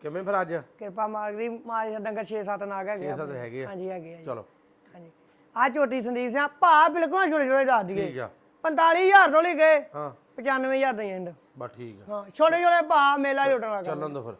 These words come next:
Speaker 1: ਇਹ ਪਹਿਲਾ ਸੂਆ ਹਨਾ?
Speaker 2: ਇਹ ਪਹਿਲਾ ਸੂਆ, ਬਹੁਤ ਯਾਰੀ ਕੱਟੀ ਸੰਦੀਪ ਸਿੰਘ, ਇੱਧਰ ਅੱਖ ਉੱਖ ਕਰ,
Speaker 1: ਲਓ ਜੀ,
Speaker 2: ਸਿੰਗੀ
Speaker 1: ਪਹਿਲਾ
Speaker 2: ਵਿਖਾ ਦੇ
Speaker 1: ਸੂਆ,
Speaker 2: ਕੱਟੀ ਦੀ।
Speaker 1: ਨਿੱਕਾ ਸਿੰਘ।
Speaker 2: ਥੱਲਿਓਂ ਥੱਬਾ ਹੀ ਪਾਈ ਫਿਰਦੀ ਹੂੰ। ਅਜੇ ਵੀ ਨਹੀਂ ਦੋ ਚਾਰ ਦਿਨ ਕੱਟੀ ਸੂਣੀ।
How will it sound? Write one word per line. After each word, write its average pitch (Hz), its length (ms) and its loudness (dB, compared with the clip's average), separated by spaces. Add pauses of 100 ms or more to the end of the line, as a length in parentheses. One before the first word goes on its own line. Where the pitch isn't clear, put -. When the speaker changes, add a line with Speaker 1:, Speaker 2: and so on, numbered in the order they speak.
(520)
Speaker 1:
ਇਹ 202 80 -2
ਪਹਿਲਾ 240 300 0
ਸੂਆ 185 220 -2
ਹਨਾ? 262 80 4
Speaker 2:
ਇਹ 330 160 8
ਪਹਿਲਾ 330 420 2
ਸੂਆ, 311 260 2
ਬਹੁਤ 311 380 6
ਯਾਰੀ 269 360 0
ਕੱਟੀ 285 300 -6
ਸੰਦੀਪ 262 260 -4
ਸਿੰਘ, 294 120 -2
ਇੱਧਰ 269 200 2
ਅੱਖ 254 120 -4
ਉੱਖ 262 220 -4
ਕਰ, 262 200 0
Speaker 1:
ਲਓ 285 60 -2
ਜੀ, 294 80 -8
Speaker 2:
ਸਿੰਗੀ 262 180 -4
Speaker 1:
ਪਹਿਲਾ - 200 0
Speaker 2:
ਵਿਖਾ 220 180 2
ਦੇ - 60 0
Speaker 1:
ਸੂਆ, - 140 4
Speaker 2:
ਕੱਟੀ 247 240 -2
ਦੀ। 302 180 -2
Speaker 1:
ਨਿੱਕਾ 170 440 -4
ਸਿੰਘ। 156 260 -8
Speaker 2:
ਥੱਲਿਓਂ 339 340 2
ਥੱਬਾ 294 380 4
ਹੀ 359 40 4
ਪਾਈ 294 260 2
ਫਿਰਦੀ 254 360 0
ਹੂੰ। 190 180 -6 (440)
ਅਜੇ 415 200 4
ਵੀ 415 60 0
ਨਹੀਂ 415 120 2
ਦੋ 349 220 4
ਚਾਰ 311 200 2
ਦਿਨ 311 140 -2
ਕੱਟੀ 262 260 -2
ਸੂਣੀ। 208 320 -6